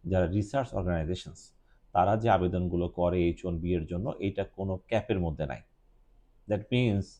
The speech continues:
the, all the applications they made, uh, the file, সেগুলো তারা নিতে পারবে, I mean, হায়ার্ড হবে। So, আহ, এইচ ওয়ান বি এর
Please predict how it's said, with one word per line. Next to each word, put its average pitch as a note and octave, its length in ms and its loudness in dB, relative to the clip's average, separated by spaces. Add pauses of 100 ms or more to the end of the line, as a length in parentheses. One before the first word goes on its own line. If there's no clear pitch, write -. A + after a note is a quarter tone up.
(160)
the, G2+ 100 4 (220)
all A#2 240 4
the A2+ 120 4
applications G2 540 -2 (120)
they F2+ 100 0 (120)
made, F2+ 220 0
uh, - 380 -8
the E2+ 60 -6 (100)
file, F#2+ 260 2 (460)
সেগুলো F2 340 -2
তারা A2 380 0 (320)
নিতে F#2 180 2
পারবে, - 280 -4 (300)
I E2+ 100 0
mean, D#2+ 180 -2 (100)
হায়ার্ড E2 340 2
হবে। D2 240 -8 (500)
So, A2+ 60 4
আহ, G2 680 4
এইচ A2+ 220 2
ওয়ান C#3 160 -2
বি B2 160 2
এর B2 440 2